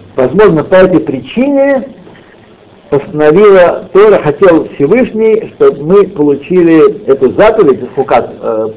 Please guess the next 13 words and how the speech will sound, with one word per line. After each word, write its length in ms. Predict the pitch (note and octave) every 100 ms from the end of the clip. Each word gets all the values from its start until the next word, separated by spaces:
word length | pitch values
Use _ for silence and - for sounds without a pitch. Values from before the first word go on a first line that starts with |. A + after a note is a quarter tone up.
| -
рыжей 320 | C3+ D3 C3
коровы, 300 | B2+ C#3 A2+
красной 320 | D3+ C#3+ C3
коровы, 400 | A#2+ B2+ G#2 F#2+ - - _ - - - -
бедеры 420 | B2 B2+ G#3+ G#3+
хука, 560 | C#3+ - E3 - C#3 - - - _ _
то 80 | -
есть 180 | A#2 -
не 220 | C#3 G3 F#3+
имеющая 580 | F3 F3 D#3+ - C#3
никакого, 760 | C3 B2 B2 C#3 C3+ C3 B2+ B2 B2+ _ _ _ _ - _ A2
так 160 | G#2+
сказать, 200 | - G#2+